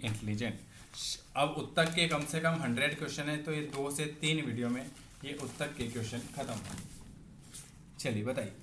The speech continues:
बिल्कुल सही, शरीर में सबसे अधिक पाया जाने वाला उत्तक जो होगा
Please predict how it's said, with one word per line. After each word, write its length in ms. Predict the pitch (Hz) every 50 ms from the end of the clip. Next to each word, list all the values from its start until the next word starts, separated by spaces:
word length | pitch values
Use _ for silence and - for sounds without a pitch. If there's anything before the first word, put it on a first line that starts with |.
| - - - - - - - - - - - - - - - - - - - - - - - - - - - - - - - - - - - - - - - - - - - - - - - - - - - - - - - - - - - - - - - - - - - - - - - - - - - - - - - - - - 104
बिल्कुल 420 | 104 113 143 156 160 160 170 - -
सही, 160 | 123 107 101
शरीर 360 | 104 - 151 147 165 180 180
में 240 | 180 175 170 180 165
सबसे 320 | 170 160 143 - - 175
अधिक 320 | 165 139 143 156 147 - -
पाया 240 | 156 143 151 170 170
जाने 240 | 165 147 139 135 135
वाला 220 | 131 135 135 135
उत्तक 300 | 127 127 117 - - 165
जो 160 | 160 151 143
होगा 280 | 127 117 117 123 123 139